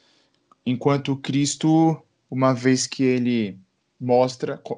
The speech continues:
uma vez que ele compartilha a natureza dele com a gente, eu acho que Lutero, ele é bem feliz, e eu concordo, Lucas, que essa seja talvez a frase central do texto. É, uma vez que,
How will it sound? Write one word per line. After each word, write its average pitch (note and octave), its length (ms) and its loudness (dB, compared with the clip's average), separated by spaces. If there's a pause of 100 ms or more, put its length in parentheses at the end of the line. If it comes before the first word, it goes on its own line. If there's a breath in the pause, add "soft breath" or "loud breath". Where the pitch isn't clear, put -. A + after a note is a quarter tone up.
uma C#3 160 -2
vez E3 160 0
que F3 80 -2
ele D#3 80 -4
compartilha F#3+ 720 -2
a F3 40 -8
natureza B2+ 480 -8
dele A2 220 -6
com A2+ 140 -8
a A2+ 60 0
gente, G#2+ 460 -8 (840)
eu A2+ 100 0
acho A#2 180 -2
que C#3 100 -2
Lutero, B2+ 420 2
ele B2 120 4
é A#2+ 40 4
bem B2 200 -2
feliz, C3 420 -4
e C#3 40 -2
eu B2+ 80 -2
concordo, C#3 580 -2
Lucas, A2+ 300 -8
que - 100 -6
essa A2+ 180 -6
seja A#2 320 -6
talvez A2+ 360 -6
a A2 60 -6
frase A2 340 -2
central B2 680 -2
do A#2 120 -4
texto. - 500 -8 (1040 soft breath)
É, G2+ 800 -4
uma A2 180 0
vez A#2 400 -2
que, A2 720 -4